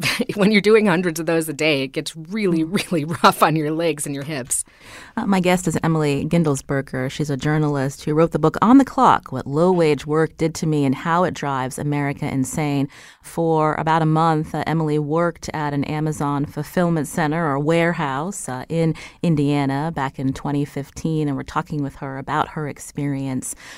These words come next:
Speaker 2: Uh, you mentioned that, uh, your book is not an expose on Amazon or some of these other companies that you worked at, including McDonald's, but you really want to give, uh, readers an idea of what it's like for many Americans who work in these low-wage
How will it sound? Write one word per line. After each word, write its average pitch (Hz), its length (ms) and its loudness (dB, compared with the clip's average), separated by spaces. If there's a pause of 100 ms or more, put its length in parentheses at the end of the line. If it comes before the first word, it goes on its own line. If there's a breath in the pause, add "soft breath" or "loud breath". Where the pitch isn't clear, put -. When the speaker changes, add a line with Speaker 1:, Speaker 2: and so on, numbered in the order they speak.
(140 loud breath)
Speaker 2:
Uh, 220 60 2
you 214 200 4
mentioned 190 540 2
that, 156 260 4
uh, 147 220 -2
your 165 340 0
book 160 240 -2
is 156 120 -4
not 151 160 0
an 143 120 0
expose 147 400 -4
on 147 500 -2
Amazon 151 760 -2
or 139 100 -2
some 160 160 -6
of 156 60 -2
these 143 140 -2
other 151 180 -4
companies 151 640 -2
that - 180 -6
you 147 80 -8
worked 143 240 -8
at, 139 120 -6
including 143 360 -4
McDonald's, 190 540 2
but - 100 -2
you 185 100 -2
really 247 200 4
want 185 260 4
to 165 60 -8
give, 156 360 2 (320 loud breath)
uh, 151 220 0
readers 185 680 6
an 156 200 -2
idea 156 760 0
of 160 120 -2
what 165 260 2
it's 185 200 -4
like 160 480 0
for 170 220 -2
many 165 280 2
Americans 143 580 0
who 165 120 -4
work 175 320 -2
in 165 100 0
these 147 260 0
low-wage 147 880 2